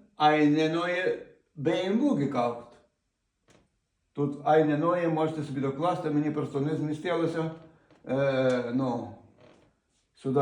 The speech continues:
eine neue, aber wir haben einen neuen B M W gekauft. Ще раз кажу. Volkswagen. І не, е,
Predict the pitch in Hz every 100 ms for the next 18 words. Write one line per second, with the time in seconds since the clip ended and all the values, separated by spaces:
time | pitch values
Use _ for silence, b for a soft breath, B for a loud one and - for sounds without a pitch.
0 | 127 - - 143 147 135 131 135 131 127
1 | 123 - - 127 123 127 131 196 165 185
2 | 180 165 - 147 147 135 151 170 180 175
3 | 170 B B B 120 156 156 147 175 151
4 | 165 147 123 107 - - _ - _ -
5 | _ _ _ _ - _ _ _ _ _
6 | 156 160 - 156 131 - - - _ _
7 | _ _ _ _ _ _ - 175 214 214
8 | - - _ - 170 160 143 120 101 -
9 | - _ _ _ _ _ _ _ _ _
10 | _ _ _ - 147 151 151 147 - 143
11 | 139 135 127 120